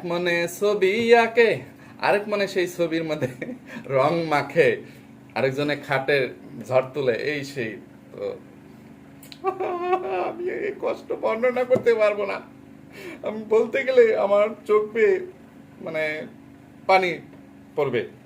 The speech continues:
অশ্রু ঝরে পড়বে, সেগুলো আর এখানে বর্ণনা করতে চাই না।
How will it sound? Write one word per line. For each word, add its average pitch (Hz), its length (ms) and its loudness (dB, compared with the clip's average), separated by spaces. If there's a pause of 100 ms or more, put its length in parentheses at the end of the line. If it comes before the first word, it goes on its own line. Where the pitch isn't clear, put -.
(200)
অশ্রু 196 360 -2
ঝরে 143 300 0 (220)
পড়বে, 107 260 -2 (460)
সেগুলো 139 520 -2 (520)
আর 123 140 2
এখানে 127 280 -4
বর্ণনা 127 400 0
করতে 123 280 -6
চাই 117 220 0
না। 107 160 -4